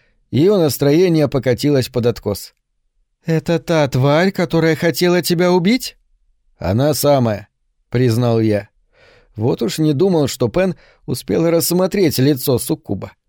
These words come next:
В прошлый раз её внимание было целиком сосредоточено на пневматическом ружье и опиленных бусинах чёток, которыми она стреляла Джулиет в спину.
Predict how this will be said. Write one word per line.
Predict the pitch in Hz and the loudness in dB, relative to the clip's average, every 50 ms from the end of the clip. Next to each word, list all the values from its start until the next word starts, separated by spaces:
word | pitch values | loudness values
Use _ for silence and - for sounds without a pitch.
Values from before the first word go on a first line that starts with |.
| _ _ _ _ _ _ _ _ _ | _ _ _ _ _ _ _ _ _
В | _ - - | _ -18 -6
прошлый | - 143 147 135 - - 120 123 | -2 0 2 2 2 2 2 2
раз | 139 170 175 - - - _ _ _ _ - | 2 2 0 -2 -6 -16 _ _ _ _ -2
её | 123 139 151 147 | 2 2 4 4
внимание | 131 139 139 135 151 180 202 196 170 151 | 4 2 2 2 2 2 2 2 2 2
было | 120 131 135 135 131 | 2 2 2 2 0
целиком | - 127 127 127 120 - 175 180 160 | 0 0 0 0 2 0 0 0 0
сосредоточено | - 151 139 123 139 127 127 117 113 175 175 - - 165 160 151 | 0 0 0 0 0 0 0 0 2 0 0 0 0 0 2 2
на | 143 139 | 0 0
пневматическом | - 135 135 135 135 135 127 - 160 - 147 127 - - 127 120 110 | 0 0 0 2 2 0 0 -2 -2 -2 -2 -2 -2 -2 -2 0 0
ружье | 110 107 98 92 110 160 175 175 - _ _ _ _ _ _ - | 0 0 -2 0 0 0 0 0 -2 _ _ _ _ _ _ -4
и | 117 123 | 0 2
опиленных | 131 127 117 - 165 190 202 208 208 208 208 175 - 135 | 2 2 2 2 0 2 2 2 2 2 0 0 -2 0
бусинах | 127 147 175 - - 190 190 196 185 | 0 0 0 0 0 0 0 0 0
чёток, | - - 147 143 127 151 139 135 - - _ _ _ | -2 0 0 0 2 0 -2 -4 -6 -20 _ _ _
которыми | - 127 123 143 131 131 120 120 | -6 -4 -2 0 0 2 2 2
она | 120 117 123 156 170 156 | 2 2 2 2 0 -2
стреляла | 131 - 127 127 120 123 147 147 139 127 | -2 -2 0 0 2 2 2 2 2 2
Джулиет | 113 98 107 156 165 151 143 143 127 - | 0 0 2 2 4 4 4 2 0 -2
в | |
спину. | - - - - 123 110 95 78 - | -6 -8 -4 -2 -2 -2 -2 -4 -8